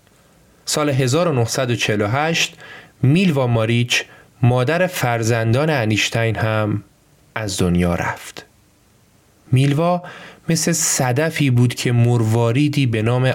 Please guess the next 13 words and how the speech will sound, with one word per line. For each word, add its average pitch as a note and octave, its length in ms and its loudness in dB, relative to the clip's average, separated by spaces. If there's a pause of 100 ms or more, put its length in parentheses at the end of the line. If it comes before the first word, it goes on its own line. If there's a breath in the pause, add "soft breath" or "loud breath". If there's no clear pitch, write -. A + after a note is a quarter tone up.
آلبرت G#2 640 0
انیشتین A2+ 600 0
رو A#2+ 80 2
در G#2 240 0
درون G#2+ 480 2
خودش G#2 400 -2
پرورش F2+ 600 -2
داد. - 360 -10 (600 soft breath)
ولی A2+ 500 2 (440 loud breath)
وقتی E3+ 280 -2
مروارید G2+ 680 2
شکل - 560 -2
بگیره، G#2+ 720 0